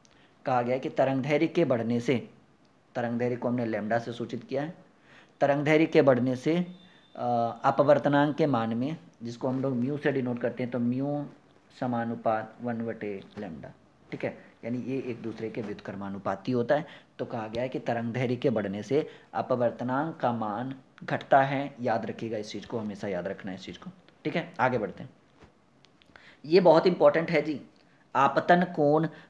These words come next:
तथा विचलन कोण के बीच रिलेशन, ठीक है। आपतन कोण और विचलन कोण के बीच की तुलना करें, संबंध ज्ञात करें। यहाँ तक क्लियर हो गया प्रिज्म? ये अध्याय तीन है, देखिए नोट्स आपको स्क्रीन पे ही दिख रहा है, ठीक है। बहुत ही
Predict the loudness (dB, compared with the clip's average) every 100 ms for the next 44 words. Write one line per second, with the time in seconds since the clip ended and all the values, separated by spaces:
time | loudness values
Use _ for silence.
0 | 4 6 8 6 4 0 4 4 4 0
1 | 0 0 -2 -2 -4 -4 -4 -4 -10 -14
2 | _ _ _ -6 -2 -2 -4 -16 -20 _
3 | _ 2 4 4 4 4 4 0 -2 -2
4 | 0 2 2 -2 0 0 0 -2 -2 -2
5 | -4 -4 -4 -4 -2 -2 0 2 2 0
6 | 0 0 -2 0 0 2 2 2 0 0
7 | -2 -4 -6 -12 -6 2 4 4 4 6
8 | 6 6 4 4 2 2 -2 -8 -16 0
9 | 2 2 2 4 8 8 6 2 2 0
10 | 0 2 2 4 2 2 -2 -2 0 0
11 | 0 -2 -2 0 0 2 2 4 4 4
12 | 2 2 2